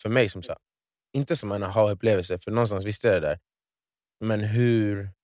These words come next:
mekaniken och hur de, hur den ena kan blockera den andra.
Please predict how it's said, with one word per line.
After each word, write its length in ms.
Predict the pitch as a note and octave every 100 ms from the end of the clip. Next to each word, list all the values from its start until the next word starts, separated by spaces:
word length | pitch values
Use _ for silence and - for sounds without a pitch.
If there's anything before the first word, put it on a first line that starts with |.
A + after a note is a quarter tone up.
| _ _
mekaniken 840 | G2+ A2 - A2 A#2 A2+ G#2 G#2 G2
och 180 | F#2 - -
hur 140 | A2
de, 340 | G#2+ G2+ G2 F#2+ _ - F#2 _
hur 100 | A2+
den 100 | A2
ena 240 | G#2+ A2 G#2+
kan 140 | G#2+
blockera 460 | G2 - C3+ G#2+ F#2
den 120 | F2
andra. 360 | F#2 E2+ E2